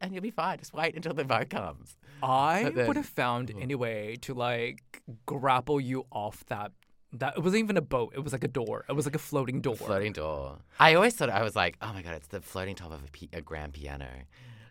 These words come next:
Speaker 1: And I'm like, "No, it's just a
Speaker 2: A
Speaker 1: bit of
Speaker 2: door.
Speaker 1: wood." <laughs>
Speaker 2: Yeah,
Speaker 1: Yeah, yeah,
Speaker 2: a door.
Speaker 1: yeah.
Speaker 2: No. Oh, you know, and the idea that there's something lurking
Speaker 1: Ugh,
Speaker 2: under
Speaker 1: ready
Speaker 2: you.
Speaker 1: to go.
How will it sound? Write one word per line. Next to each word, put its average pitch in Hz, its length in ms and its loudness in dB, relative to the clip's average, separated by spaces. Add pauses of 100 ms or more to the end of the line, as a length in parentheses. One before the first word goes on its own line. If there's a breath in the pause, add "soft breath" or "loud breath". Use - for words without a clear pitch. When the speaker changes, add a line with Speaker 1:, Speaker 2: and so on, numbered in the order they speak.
(120)
Speaker 1:
And 87 80 -8
I'm - 0 -
like, 78 180 -10
"No, 69 260 -10
it's - 140 -14
just - 160 -16
a - 40 -20
Speaker 2:
A - 680 -20
Speaker 1:
bit - 40 0
of 143 60 4
Speaker 2:
door. 131 260 -2
Speaker 1:
wood." - 200 -4
<laughs> - 40 -16
Speaker 2:
Yeah, 143 160 2
Speaker 1:
Yeah, 156 280 4
yeah, 113 160 2
Speaker 2:
a 180 40 6
door. 135 340 0
Speaker 1:
yeah. - 100 -4
Speaker 2:
No. 170 340 10
Oh, 302 760 4
you 208 140 0
know, 233 400 2
and 185 160 -4
the 190 100 -2
idea 175 400 -4
that 190 160 -6
there's 151 320 -4
something 139 640 -6 (320)
lurking 139 640 -4
Speaker 1:
Ugh, 117 400 4
Speaker 2:
under 156 440 -2
Speaker 1:
ready 190 340 4
Speaker 2:
you. 101 60 4
Speaker 1:
to 113 120 -2
go. 90 680 2